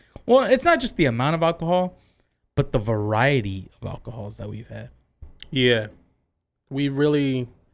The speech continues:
Speaker 2: gone across, across all spirits, like tequila, whiskey, um, gin,
Speaker 1: Irish,
Speaker 2: vodka,
Speaker 1: Scotch.
Speaker 2: Scotch, Irish, yeah. Japanese, um,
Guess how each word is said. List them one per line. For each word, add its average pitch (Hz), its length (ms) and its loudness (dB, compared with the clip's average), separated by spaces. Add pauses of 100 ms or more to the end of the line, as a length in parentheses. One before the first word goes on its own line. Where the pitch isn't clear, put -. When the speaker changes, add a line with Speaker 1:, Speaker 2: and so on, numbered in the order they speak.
(420)
Speaker 2:
gone 131 180 2
across, 127 520 0
across 131 420 -2
all 123 140 0
spirits, 117 500 -6
like 110 180 -6 (680)
tequila, 120 680 -2
whiskey, 117 840 -4 (1040)
um, 110 600 -6 (240)
gin, 123 840 -2 (260)
Speaker 1:
Irish, 120 480 2
Speaker 2:
vodka, 123 440 2
Speaker 1:
Scotch. - 760 -6
Speaker 2:
Scotch, 123 760 -4
Irish, 120 520 -6
yeah. 117 300 -4 (680)
Japanese, 123 1000 -2 (800)
um, 110 760 -6